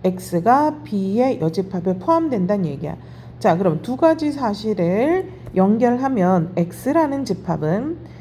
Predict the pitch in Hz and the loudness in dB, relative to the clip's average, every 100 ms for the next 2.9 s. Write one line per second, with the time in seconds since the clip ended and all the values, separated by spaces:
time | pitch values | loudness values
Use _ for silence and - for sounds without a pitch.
0 | - - - 247 277 294 294 277 185 180 | -18 -16 -2 2 4 4 4 2 4 2
1 | 185 220 - 185 170 214 233 - - 330 | 2 -4 -2 -2 2 0 0 -2 4 4
2 | 330 294 240 202 165 165 165 285 | 4 2 2 2 0 0 2 2